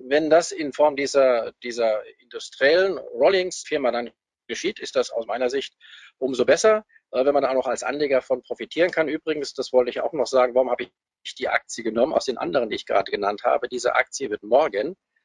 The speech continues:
morgen am Freitag, ähm, die Schlussglocke, also an der New Yorker Börse läuten. Warum? Weil sie fünfzig Jahre an der New Yorker Börse sein wird morgen. Und da wird der Chairman,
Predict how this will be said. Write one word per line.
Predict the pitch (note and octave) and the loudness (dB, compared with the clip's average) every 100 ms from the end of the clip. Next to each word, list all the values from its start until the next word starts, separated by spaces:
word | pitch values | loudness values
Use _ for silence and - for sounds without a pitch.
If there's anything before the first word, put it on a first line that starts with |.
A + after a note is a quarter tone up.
| _ _ _ - | _ _ _ -4
morgen | G2+ C3 E3+ | 0 2 0
am | G#2 | -2
Freitag, | F#2 G#2 C#3 - _ _ _ _ - | -2 2 2 0 _ _ _ _ -6
ähm, | A2+ A#2 | -4 -2
die | |
Schlussglocke, | A2+ E3 - C3 C3 C3 | -2 -2 0 0 4 2
also | C3 A2 - - | 2 -2 -4 -4
an | A2 | -6
der | G#2+ | 0
New | |
Yorker | G#2 G#2+ | 0 0
Börse | G2+ G#2+ C#3+ A#2 F#2+ | 0 4 4 2 -4
läuten. | F#2 G#2+ - G3 - | -2 -2 -4 -8 -4
Warum? | G#2 G2+ C3+ A3+ _ _ _ _ _ _ - | -2 -2 -4 -6 _ _ _ _ _ _ -4
Weil | A2+ A2 | 0 0
sie | B2+ B2 - | -2 -6 -6
fünfzig | C#3+ C3+ - C3 - | -8 -8 -4 0 4
Jahre | A2 A#2 B2 | 4 4 2
an | G#2+ | 0
der | G#2 G#2 | 0 0
New | G#2 | 2
Yorker | G2+ G2+ G2+ | 2 2 0
Börse | G#2 G#2+ G#2 F2 | 2 2 2 0
sein | F#2 F2+ | 0 0
wird | F#2 G#2+ - | 0 -2 -2
morgen. | F2+ F2 G2+ D#3+ _ _ _ _ - | 0 0 0 -4 _ _ _ _ -4
Und | G#2+ G#2 G2+ A2+ G#2+ | -2 -2 -2 -4 0
da | G#2 | 2
wird | B2+ - | 2 0
der | A2 | -2
Chairman, | G2+ - G3 G#2 G2 | 2 2 2 0 -6